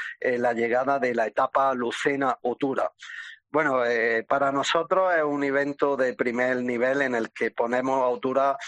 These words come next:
en el panorama, eh, provincial, andaluz, español y mundial, porque no nos olvidemos que en ciento setenta países, eh, Otura va a estar retransmitida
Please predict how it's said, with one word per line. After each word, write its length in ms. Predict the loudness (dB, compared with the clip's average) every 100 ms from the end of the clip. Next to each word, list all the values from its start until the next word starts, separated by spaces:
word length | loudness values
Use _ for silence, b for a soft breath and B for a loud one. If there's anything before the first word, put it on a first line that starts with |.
| B
en 180 | 0 0
el 120 | -2
panorama, 800 | -2 -2 0 0 2 2 2 0 _ _ _ _ -2
eh, 120 | -2
provincial, 800 | 0 0 0 -4 -2 2 2 0
andaluz, 600 | -2 -2 0 0 0 -4 -6 -4
español 560 | -4 0 -2 0 -2 _
y 100 | -4
mundial, 580 | -2 -4 -2 0 0 -2
porque 320 | -4 -2 -2
no 140 | 0
nos 200 | 0 0
olvidemos 500 | 0 0 0 0 -2 -2
que 180 | -4
en 100 | -4
ciento 420 | -4 -4 -4 -2 -2
setenta 500 | -2 -2 -2 0 0
países, 600 | 0 -2 -2 -2 0 -2 B B B
eh, 300 | -2 -2 -2
Otura 460 | -2 -2 -2 0 0
va 140 | 0
a 20 |
estar 260 | -2 -2 0
retransmitida 920 | -2 -2 -2 -2 -4 -4 -2 0 -2